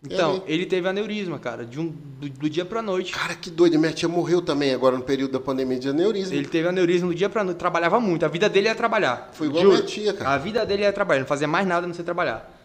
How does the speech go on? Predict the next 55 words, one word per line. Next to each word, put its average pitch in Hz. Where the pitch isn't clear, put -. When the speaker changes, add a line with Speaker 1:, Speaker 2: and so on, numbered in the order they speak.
Speaker 1:
Cuidava 151
da 131
família, 156
mas 196
n-, 160
não 165
tinha 185
esse 175
negócio 147
de 123
descanso. 147
Speaker 2:
Ele 165
já 147
era 143
novo, 170
ele 127
Speaker 1:
Ele 135
Speaker 2:
era 131
Speaker 1:
tinha 254
uns 254
Speaker 2:
velho? 147
Speaker 1:
quarenta 208
e -
cinco 160
anos. 120
Speaker 2:
Ah, 151
Speaker 1:
Era 123
Speaker 2:
mas 151
Speaker 1:
novo. 139
Speaker 2:
eu 320
acho 339
que -
era 220
mais 208
ou 208
menos 208
a 240
idade 226
da 220
minha 262
tia, 190
não 147
era? 120
Mais 151
ou 190
menos 180
a 190
idade 185
da, 185
é, 190
minha 196
tia 196
também 196
foi 254
isso. 240